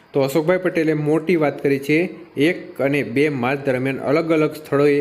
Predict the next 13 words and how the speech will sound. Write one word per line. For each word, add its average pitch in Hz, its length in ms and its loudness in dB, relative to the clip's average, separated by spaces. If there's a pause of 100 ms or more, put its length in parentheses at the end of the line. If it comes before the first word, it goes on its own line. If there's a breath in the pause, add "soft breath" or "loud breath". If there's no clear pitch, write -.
(120)
એકાદ 135 300 -4
બે 131 100 2
દિવસ 120 300 0
દરમિયાન 117 380 -2
માવઠાની 127 460 -2
સંભાવનાઓ 110 520 -4
અશોકભાઈ 110 400 -4
પટેલ 110 240 -6
દ્વારા 107 280 -4
વ્યક્ત 110 220 -6
કરવામાં 113 460 -6 (360 loud breath)
આવી 117 320 0
છે 170 80 2